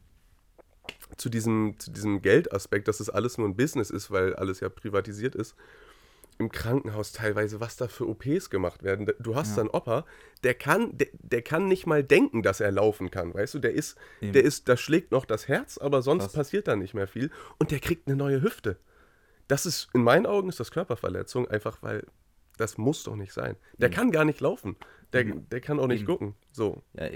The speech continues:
Speaker 2: was willst du da noch machen? Und,
Speaker 1: Da geht's
Speaker 2: ähm,
Speaker 1: nur um Geld. Da geht's
Speaker 2: ja,
Speaker 1: nur um
Speaker 2: es,
Speaker 1: Geld.
Speaker 2: es geht nur um Geld und das ist ja eigentlich, also der Grundansatz von einem Krankenhaus,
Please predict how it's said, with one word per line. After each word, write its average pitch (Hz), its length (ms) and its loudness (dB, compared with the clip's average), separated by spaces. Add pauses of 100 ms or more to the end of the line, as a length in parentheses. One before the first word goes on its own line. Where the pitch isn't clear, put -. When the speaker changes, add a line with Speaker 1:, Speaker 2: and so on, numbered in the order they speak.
(120)
Speaker 2:
was 95 420 -10
willst 113 160 -8
du 123 40 -8
da 104 140 -2
noch 98 180 -12
machen? 117 280 -12
Und, - 80 -12
Speaker 1:
Da 110 100 2
geht's 131 220 0
Speaker 2:
ähm, 170 60 2
Speaker 1:
nur 185 80 8
um 175 100 2
Geld. 185 220 -4 (240)
Da - 80 -12
geht's 95 160 0
Speaker 2:
ja, 85 80 2
Speaker 1:
nur 76 80 0
um 90 60 -2
Speaker 2:
es, 131 80 -6
Speaker 1:
Geld. 135 120 -16
Speaker 2:
es 98 140 -10
geht 113 140 -4
nur 113 120 -2
um 110 140 -4
Geld 113 220 0
und 110 160 -6
das 104 120 -2
ist 117 140 -10
ja 107 100 -2
eigentlich, 110 360 -8 (480)
also 107 280 0 (240)
der 110 140 2
Grundansatz 135 600 -2
von 120 120 0
einem 117 100 2
Krankenhaus, 120 720 -2